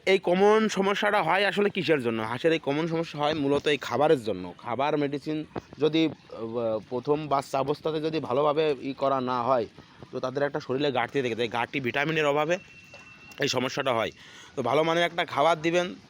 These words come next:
তো দুই একটা, দুই একটা হলেও সমস্যা হয়, দুই একটা সমস্যা হলেও কোনো ব্যাপার না। তো, তো ভাই আসলে, উম,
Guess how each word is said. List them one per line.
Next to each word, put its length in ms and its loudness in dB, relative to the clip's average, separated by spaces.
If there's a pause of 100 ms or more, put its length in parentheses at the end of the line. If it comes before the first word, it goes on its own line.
তো 120 -2
দুই 180 0
একটা, 200 0
দুই 140 0
একটা 380 2
হলেও 260 2
সমস্যা 400 -4
হয়, 200 2
দুই 140 -4
একটা 140 -8
সমস্যা 340 -6
হলেও 140 -2
কোনো 180 -4
ব্যাপার 240 -4
না। 160 -12 (760)
তো, 100 -10 (2750)
তো 80 0
ভাই 240 2
আসলে, 400 2
উম, 560 -6